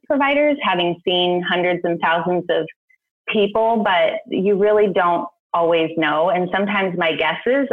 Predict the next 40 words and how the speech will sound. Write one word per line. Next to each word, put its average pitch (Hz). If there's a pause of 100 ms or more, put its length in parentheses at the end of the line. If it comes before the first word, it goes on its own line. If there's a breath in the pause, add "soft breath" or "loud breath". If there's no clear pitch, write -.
are 160
confirmed 185 (120)
with 226
labs, 240 (100)
and 180 (100)
sometimes 208
they're 180 (100)
turned 185
on 170
their 156
head 196
when 208
I 208
see 220
labs. 220 (560 loud breath)
And 196
so 175
I 180
find 180
that 165
as 165
a 165
really 160 (240)
i-, 170 (120)
important 170
tool 156
for 165
personalizing 160
care. 165 (480 loud breath)
Trying 269
to 285
think 247
of 202
other 185
aspects. 185
It 208
could 233
even 226
be 202
just 190